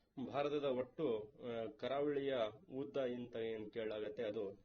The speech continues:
ಸ್-, ನ-, ಆರು ಸಾವಿರದ ಐನೂರರ ಜಾಗದಲ್ಲಿ ಅದು actually ಆರು ಸಾವಿರದ ನೂರು ಕಿಲೋಮೀಟರ್ ಇದೆ ಸ್ನೇಹಿತರೆ. ಇದನ್ನ ಸ್ವಲ್ಪ ಕರೆಕ್ಷನ್ ಆಗ್ಬೇಕಾಗಿರುವಂತ ವಿಚಾರ. ಅದರಲ್ಲಿ ಒಟ್ಟು ಅಂದ್ರೆ ಕೇಂದ್ರಾಡಳಿತ ಪ್ರದೇಶಗಳನ್ನ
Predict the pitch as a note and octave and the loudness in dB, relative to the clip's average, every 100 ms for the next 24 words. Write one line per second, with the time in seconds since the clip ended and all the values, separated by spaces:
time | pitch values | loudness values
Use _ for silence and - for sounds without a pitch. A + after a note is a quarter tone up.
0 | _ _ _ - - - - - - A#2+ | _ _ _ -20 -16 -16 -18 -14 -8 -4
1 | A#2 G#2 A#2+ B2 D#3 D#3 C#3 C3+ C3 B2+ | -4 -6 -4 0 2 2 0 0 0 -2
2 | - _ A#2+ C3+ D3 C#3 C3+ A2+ A#2 A2+ | -4 _ -2 2 4 4 2 0 0 0
3 | A#2+ A#2+ B2 G#2 G#2 C3 G#2+ - _ _ | 0 0 0 -2 -4 -6 -6 -8 _ _
4 | _ - G2+ B2+ D3+ D3+ C3+ C3+ C3 A#2+ | _ -10 -2 0 0 0 -2 -2 0 0
5 | A#2+ - - C3+ D3 D#3 D3 C#3 - - | -2 -10 -8 -2 2 2 2 -2 -10 -8
6 | C#3+ C#3 B2+ B2 - - A2 A2 - A2+ | -2 0 -2 -4 -12 -14 -4 -4 -4 -6
7 | G#2 G2+ G2+ G2 - G2+ G#2 G#2 G2+ G#2 | -4 -4 -4 -8 -8 -10 -8 -10 -8 -8
8 | G#2+ A2+ G2+ G2+ G#2 G2 G2 F#2+ G2 F#2+ | -6 -8 -6 -6 -6 -6 -6 -6 -6 -6
9 | F#2 F2+ - _ _ _ _ F#2+ F#2+ F#2+ | -6 -6 -14 _ _ _ _ -12 -4 -4
10 | A2 C#3 _ _ _ _ _ - A#2+ C3+ | -4 -8 _ _ _ _ _ -4 -2 0
11 | C#3+ A#2 F#2+ B2 - _ G3+ D3+ C3 C3+ | 0 -2 -2 -4 -4 _ 4 4 0 -2
12 | C#3+ - C3+ D3+ D3+ D3+ D3+ D3+ D3+ C3+ | -2 -2 0 2 4 4 2 2 -2 0
13 | C#3 C#3+ C#3+ C#3+ C#3 C#3 C#3 | 0 -2 -2 -4 -4 -2 -2